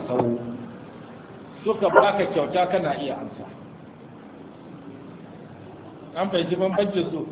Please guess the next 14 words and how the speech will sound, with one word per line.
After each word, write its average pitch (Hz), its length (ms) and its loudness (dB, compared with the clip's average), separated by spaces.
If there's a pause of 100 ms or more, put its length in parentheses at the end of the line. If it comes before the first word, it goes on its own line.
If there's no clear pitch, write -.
(120)
amma 220 480 8
abin 240 420 6
da 214 140 10
ba 190 240 10 (120)
a 170 320 8
sawowa 165 560 10
sai 190 140 8
da 160 100 4
Kirsimeti. - 580 -2 (460)
Su 240 140 8
don 262 280 10
kansu 226 300 8
ba 220 240 10
su 202 80 4